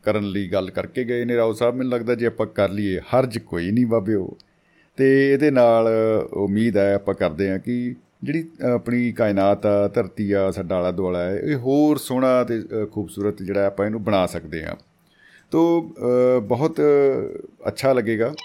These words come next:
ਜੇ ਆਪਾਂ ਇਹਨਾਂ ਚੀਜ਼ਾਂ ਦੇ ਉੱਤੇ ਗੱਲਬਾਤ ਕਰਦੇ ਰਹੀਏ। ਦੋਸਤੋ, ਸਾਡੇ ਨਾਲ ਜਹਾਂਗੀਰ ਮੰਜਰ ਸਾਹਿਬ ਬੈਲਜੀਅਮ ਤੋਂ ਜੁੜੇ ਨੇ ਮਹਿਫਿਲ ਦੇ ਵਿੱਚ। ਸਵਾਗਤ ਕਰਦੇ ਹਾਂ ਜੀ। ਜੀ ਆਇਆਂ ਨੂੰ ਜਨਾਬ ਮੰਜਰ ਸਾਹਿਬ,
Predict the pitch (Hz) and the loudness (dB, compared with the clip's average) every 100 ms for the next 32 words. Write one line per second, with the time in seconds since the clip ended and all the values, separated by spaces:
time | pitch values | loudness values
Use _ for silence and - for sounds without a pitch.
0 | - 98 110 107 110 110 110 113 110 104 | -10 -2 -2 0 0 2 0 -2 -4 -6
1 | 90 95 92 87 113 117 87 82 - 85 | -4 -2 -4 -6 -8 -6 -4 -6 -6 -8
2 | 76 85 92 101 110 131 - 160 147 135 | -6 -6 -4 -4 -2 -2 -2 -2 -2 -2
3 | 143 135 131 127 131 127 127 110 101 107 | 0 4 4 4 4 6 4 2 -2 0
4 | 110 101 95 98 104 127 123 127 - _ | -2 -2 0 -2 -2 0 2 0 -6 _
5 | _ - 107 104 95 107 101 101 101 98 | _ -8 -2 -2 -2 -4 -2 0 0 0
6 | 98 98 87 85 87 92 87 87 - 113 | -2 -4 -4 -4 -2 -2 -2 -6 -4 -2
7 | 117 107 107 113 113 107 98 104 113 117 | 0 0 0 0 2 2 0 0 0 0
8 | 107 120 120 127 120 98 127 127 135 143 | 2 0 2 0 0 0 4 4 4 2
9 | 131 127 131 131 135 131 - _ _ _ | 4 6 6 6 4 2 -6 _ _ _
10 | - 107 113 117 120 120 123 | -8 -4 -2 2 6 6 4